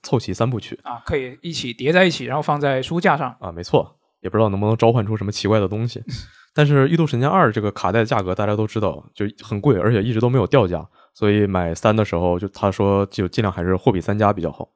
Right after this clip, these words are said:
Speaker 2: 嗯，我自己买《异度神剑二》的时候有一个考虑，也是就除了自己有，对这个游戏有兴趣之外，也是考虑到，啊，听说这个游戏就一直不掉价，好像很值得，那，那我就买一个数字版。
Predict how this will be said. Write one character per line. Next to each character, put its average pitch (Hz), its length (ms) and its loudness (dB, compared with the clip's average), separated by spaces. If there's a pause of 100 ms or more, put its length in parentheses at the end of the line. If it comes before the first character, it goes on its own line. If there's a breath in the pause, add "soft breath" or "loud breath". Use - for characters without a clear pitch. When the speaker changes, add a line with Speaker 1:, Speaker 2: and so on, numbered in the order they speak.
(280)
Speaker 2:
嗯， 120 360 -6
我 135 100 0
自 233 160 4
己 160 100 2
买 117 240 -2
《异 175 80 2
度 202 80 2
神 147 160 -2
剑 165 120 2
二》 185 160 2
的 131 80 0
时 147 120 0
候 151 120 4
有 110 160 0
一 110 120 -6
个 139 240 2
考 113 280 -10
虑， 123 400 -6
也 127 200 -6
是 151 160 -4
就 156 140 -4
除 - 240 -2
了 180 80 8
自 190 160 -2
己 117 240 -6
有， 117 240 -8
对 175 100 0
这 165 140 2
个 143 60 4
游 131 100 0
戏 147 140 -4
有 117 120 -2
兴 143 200 -8
趣 139 160 -6
之 131 100 -6
外， 127 240 0
也 113 160 -4
是 160 140 -2
考 117 180 -6
虑 135 140 -4
到， 127 200 0 (200 soft breath)
啊， 120 100 -6
听 190 180 0
说 185 160 4
这 180 80 4
个 160 80 6
游 135 120 4
戏 131 260 0
就 147 160 0
一 202 140 6
直 147 120 0
不 143 120 0
掉 135 160 6
价， 123 200 2
好 117 140 -8
像 135 260 0 (200 soft breath)
很 131 120 -6
值 131 200 0
得， 175 180 4
那， 156 240 2
那 156 160 4
我 113 140 -2
就 143 120 2
买 110 200 -4
一 110 100 -8
个 127 260 -2
数 - 160 -6
字 139 140 0
版。 - 160 -8